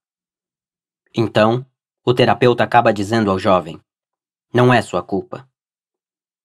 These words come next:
Não é sua culpa. Não é sua culpa." Essa cena dura é um momento central do filme.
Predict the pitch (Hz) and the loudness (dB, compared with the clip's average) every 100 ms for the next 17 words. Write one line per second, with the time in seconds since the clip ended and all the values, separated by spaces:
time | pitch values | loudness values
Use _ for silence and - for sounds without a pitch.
0 | _ _ - 117 127 113 - - 110 - | _ _ -2 2 4 2 0 -2 -2 0
1 | 104 92 - 87 _ _ _ _ _ _ | -2 -4 -6 -18 _ _ _ _ _ _
2 | _ _ _ _ _ _ - 127 139 156 | _ _ _ _ _ _ -2 2 4 4
3 | 131 117 127 - - 123 113 107 - 98 | 4 2 0 -6 0 2 2 0 -2 -4
4 | - 76 - _ _ _ _ _ _ _ | -4 -12 -12 _ _ _ _ _ _ _
5 | _ _ _ _ _ _ - 127 139 135 | _ _ _ _ _ _ -6 -2 -2 0
6 | 135 85 117 113 92 98 107 104 113 104 | 0 0 2 2 2 0 0 0 -2 -2
7 | 101 117 110 113 107 90 90 - 95 - | -6 -4 -2 0 0 0 -8 -6 -6 -8
8 | - | -20